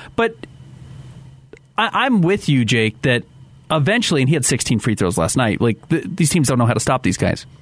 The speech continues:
As soon as you get that guy back, the league will adjust. Now,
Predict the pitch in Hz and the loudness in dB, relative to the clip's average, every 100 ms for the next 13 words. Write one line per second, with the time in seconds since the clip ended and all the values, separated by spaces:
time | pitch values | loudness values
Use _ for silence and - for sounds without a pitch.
0 | - - - - _ _ - - - 190 | -20 -20 -20 -20 _ _ -20 -10 -4 0
1 | 254 294 196 175 208 190 143 165 160 120 | 2 4 4 2 0 0 0 0 2 0
2 | 120 127 143 123 117 107 117 80 - - | 0 0 0 2 2 2 2 0 -4 -12
3 | - - - - - - - 185 165 | -18 -20 -20 -20 -20 -14 -2 0 0